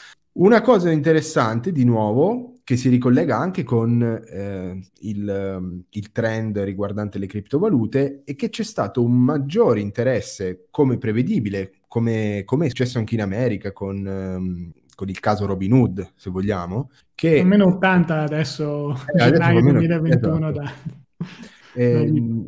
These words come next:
Speaker 1: gli italiani hanno mostrato un maggiore interesse nei confronti dei, dei mercati finanziari. Modesto, perché parliamo di una variazione del, del quattro per cento rispetto ai dati del duemiladiciannove,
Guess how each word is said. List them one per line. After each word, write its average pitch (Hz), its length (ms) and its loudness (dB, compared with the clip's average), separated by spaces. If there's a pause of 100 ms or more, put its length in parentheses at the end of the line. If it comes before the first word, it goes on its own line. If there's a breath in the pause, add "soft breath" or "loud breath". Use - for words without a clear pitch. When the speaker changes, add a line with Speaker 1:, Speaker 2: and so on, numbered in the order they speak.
Speaker 1:
gli 156 60 2
italiani 190 360 4
hanno 143 140 6
mostrato 135 460 0
un 123 80 6
maggiore 123 260 2
interesse 135 460 0
nei 110 100 0
confronti 123 420 -2
dei, 101 440 -4
dei 101 120 -6
mercati 101 400 -8
finanziari. 90 760 -10 (260)
Modesto, 127 680 -2
perché 101 560 -4
parliamo 104 480 -4
di 95 100 -8
una 98 140 -6
variazione 101 580 -6
del, 95 380 -6
del 98 140 -8
quattro 107 280 -6
per 95 140 -12
cento 101 340 -6
rispetto 92 380 -10
ai 95 60 -6
dati 98 200 -10
del 95 160 -10
duemiladiciannove, 98 1120 -2